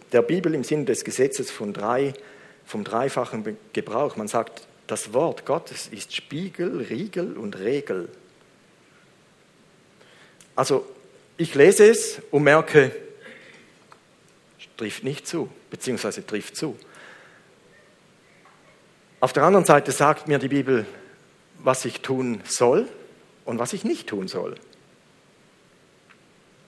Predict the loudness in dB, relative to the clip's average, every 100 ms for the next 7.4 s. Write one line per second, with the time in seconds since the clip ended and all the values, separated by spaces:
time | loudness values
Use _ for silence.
0 | -20 _ _ _ _ -4 -4 0 0 2
1 | -2 -4 -6 -2 2 2 0 -8 -20 -20
2 | -20 -20 _ _ _ _ _ _ _ _
3 | _ _ _ -2 -2 -4 -6 -2 -2 -2
4 | -6 -10 -10 -10 -10 -12 -16 -20 _ -14
5 | -12 -10 -2 0 2 0 -4 -6 -10 -12
6 | -8 -8 -6 -6 -6 -8 -12 -14 -16 -18
7 | -12 -12 -10 -14